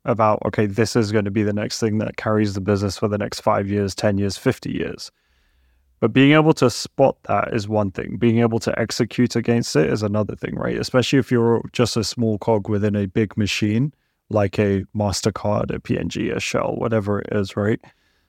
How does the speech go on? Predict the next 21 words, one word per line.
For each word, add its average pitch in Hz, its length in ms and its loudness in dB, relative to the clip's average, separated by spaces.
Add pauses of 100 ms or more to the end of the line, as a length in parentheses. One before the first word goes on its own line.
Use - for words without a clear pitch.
(160)
Um, 110 380 2 (760)
but 123 100 0
that's 143 220 4
one 147 120 4
of 131 120 4
the 123 100 4
things 117 220 0
that 113 140 2
really 113 200 0
stands 107 340 0
out 107 160 2
to 113 100 -4
me. 113 140 4
And 107 200 0
I 120 100 -4
think 117 280 -2
this 117 180 -4
whole 113 280 2
idea 110 320 0
of, 104 140 -2
like, 107 260 -4